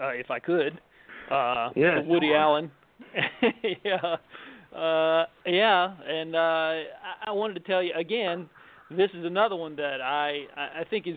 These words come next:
Speaker 1: good, but not great. Uh, I think there is, it's, it's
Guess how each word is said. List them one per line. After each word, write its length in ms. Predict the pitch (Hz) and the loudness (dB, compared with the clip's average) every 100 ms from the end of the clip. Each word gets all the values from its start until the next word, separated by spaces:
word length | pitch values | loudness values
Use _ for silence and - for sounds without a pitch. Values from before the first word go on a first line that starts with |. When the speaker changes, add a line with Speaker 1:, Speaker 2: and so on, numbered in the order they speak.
| 127 | -2
Speaker 1:
good, 300 | 254 202 165 | 2 2 0
but 120 | 147 156 | -8 -8
not 260 | 165 143 131 | -8 -10 -12
great. 380 | 180 170 117 - - - | -8 -8 -8 -18 -20 -14
Uh, 40 | |
I 340 | 143 139 127 147 | -10 -10 -10 -12
think 160 | 170 160 | -14 -10
there 160 | 170 156 | -8 -6
is, 220 | 165 160 143 - _ - _ _ _ | -6 -6 -10 -20 _ -20 _ _ _
it's, 160 | 170 - - | -4 -4 -6
it's 200 | 170 | -6